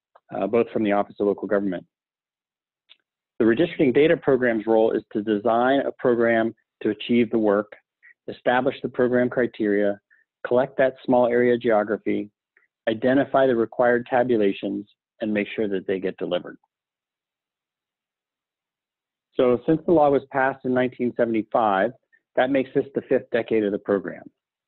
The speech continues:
And for most of those decades, we've designed a program with several phases. Uh, for twenty twenty, we had a five-phase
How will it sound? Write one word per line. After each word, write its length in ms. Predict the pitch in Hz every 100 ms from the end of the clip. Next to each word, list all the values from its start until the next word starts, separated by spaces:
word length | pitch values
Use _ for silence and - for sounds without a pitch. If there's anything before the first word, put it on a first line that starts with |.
| _ -
And 100 | 104
for 100 | 117
most 280 | 120 147 147
of 60 |
those 160 | 135 120
decades, 400 | 127 127 117 110
we've 140 | 113 113
designed 340 | 110 117 113
a 40 |
program 440 | - 120 117 120 113
with 80 | -
several 260 | 113 120 123
phases. 420 | 104 101 110 110 _ _ _ _ _
Uh, 120 | 107 104
for 140 | 107
twenty 240 | - 127
twenty, 260 | 123 127 123
we 100 | 123
had 100 | 117
a 80 | 120
five-phase 840 | 113 113 - 117 - _ 117 113